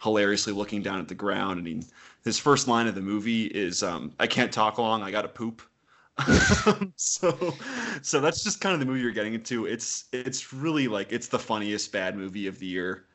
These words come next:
Um, there's one scene where he's an English Bobby on Hollywood Boulevard, and he's like, "Oh, the,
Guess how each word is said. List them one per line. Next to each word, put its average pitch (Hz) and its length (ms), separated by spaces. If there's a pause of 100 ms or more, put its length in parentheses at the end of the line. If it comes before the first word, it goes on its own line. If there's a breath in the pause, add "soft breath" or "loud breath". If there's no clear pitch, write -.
(100)
Um, 87 240
there's 90 200
one 95 180
scene 90 280
where 87 100
he's 90 280
an 85 120
English 95 360
Bobby 90 360
on 85 140
Hollywood 87 300
Boulevard, 101 480 (480 soft breath)
and 98 100
he's 92 220
like, 87 240
"Oh, 180 380
the, 139 280